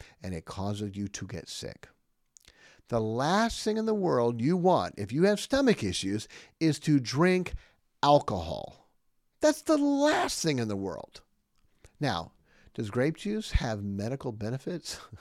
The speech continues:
<laughs> Absolutely it does. Absolutely it does. Here's an article from the Irish Examiner. And it said,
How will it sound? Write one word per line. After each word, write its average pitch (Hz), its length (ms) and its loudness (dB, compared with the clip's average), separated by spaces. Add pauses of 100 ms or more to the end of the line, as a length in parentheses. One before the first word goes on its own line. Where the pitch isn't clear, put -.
(300)
<laughs> - 500 -18
Absolutely 101 1600 -4
it 69 160 -12
does. - 400 -14 (340)
Absolutely 135 520 -6
it - 60 -14
does. - 240 -14 (500)
Here's 165 340 -4
an 127 220 -2
article 95 400 -6
from 98 180 -10
the 98 180 -8
Irish 98 280 -6
Examiner. 80 560 -12 (1000)
And 110 100 -6
it 120 100 -6
said, 95 240 -10